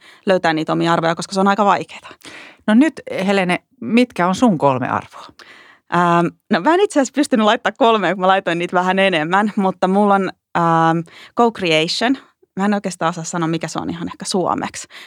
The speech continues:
Speaker 1: mutta liittyy niinku luovuuteen ja yht-, yhdessä tekemiseen. Sitten mulla on, äh,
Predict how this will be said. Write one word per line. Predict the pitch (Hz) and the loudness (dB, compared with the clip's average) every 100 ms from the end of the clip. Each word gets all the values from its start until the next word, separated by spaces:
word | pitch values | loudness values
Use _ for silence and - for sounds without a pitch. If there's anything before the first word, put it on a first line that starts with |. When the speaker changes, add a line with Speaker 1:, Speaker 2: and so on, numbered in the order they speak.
| - | -8
Speaker 1:
mutta | - 170 | -2 0
liittyy | 175 170 165 | 0 0 -2
niinku | 160 175 | -2 -2
luovuuteen | 175 175 156 135 - 156 | 0 2 2 -2 -4 -4
ja | 147 | -4
yht-, | 151 - - | -6 -6 -4
yhdessä | 165 156 - | -4 -4 -6
tekemiseen. | - 165 - - - - 196 - _ - - - - | -6 -2 -2 -2 -4 -4 -4 -8 _ -20 -20 -20 -6
Sitten | - 202 208 | -4 0 0
mulla | 196 180 170 | 2 4 2
on, | 160 - _ - | 0 -4 _ -6
äh, | 156 151 156 | -4 -2 -4